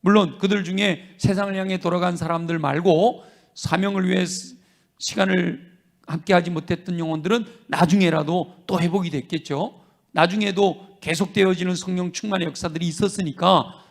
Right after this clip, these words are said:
그들이 첫 번째는 기회를 놓쳤지만 나중에는 계속 그 기회를 갖게 됐을 거란 말이죠. 그런데 여러분, 처음 기회가 얼마나 중요합니까? 하나님의 약속을 믿고 예수님의 약속을 믿고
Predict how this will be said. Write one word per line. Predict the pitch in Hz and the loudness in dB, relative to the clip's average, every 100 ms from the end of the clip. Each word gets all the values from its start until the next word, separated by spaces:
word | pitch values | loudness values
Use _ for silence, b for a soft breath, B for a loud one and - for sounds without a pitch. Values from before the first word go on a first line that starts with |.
| - | -4
그들이 | 190 190 180 - - | -2 0 -4 -6 -12
첫 | - | -14
번째는 | - 220 226 214 | -8 -6 -4 -4
기회를 | 165 185 190 | -4 -4 -2
놓쳤지만 | 156 - 175 185 196 240 - B B | -4 -4 -6 0 2 2 -2 B B
나중에는 | - 160 190 226 220 | 2 4 4 2 0
계속 | - 151 185 185 180 - _ _ _ | 0 -2 0 -2 -4 -20 _ _ _
그 | - 180 | -8 -4
기회를 | 156 165 180 | 0 0 -2
갖게 | - - 190 | -6 -2 0
됐을 | 160 - 156 | 0 -2 -4
거란 | 185 175 | 0 0
말이죠. | 143 127 - - | -2 -8 -12 -14
그런데 | - 175 170 220 131 B B B - | -2 0 6 6 6 B B B -2
여러분, | 165 175 185 - - _ _ | 0 0 -2 -4 -14 _ _
처음 | - 156 240 220 | -8 -2 0 0
기회가 | 156 139 | 0 2
얼마나 | 135 135 160 165 | 2 2 2 2
중요합니까? | - 156 117 120 120 - - _ _ _ _ | 0 -4 -4 -10 -14 -20 -20 _ _ _ _
하나님의 | 175 180 180 180 | 4 4 4 2
약속을 | 180 160 - 214 214 | 2 2 0 2 4
믿고 | 160 - - | 2 -4 -2
예수님의 | 165 160 185 185 | 0 0 0 2
약속을 | 180 - 208 214 | 0 0 0 2
믿고 | 190 180 220 208 | 0 6 6 6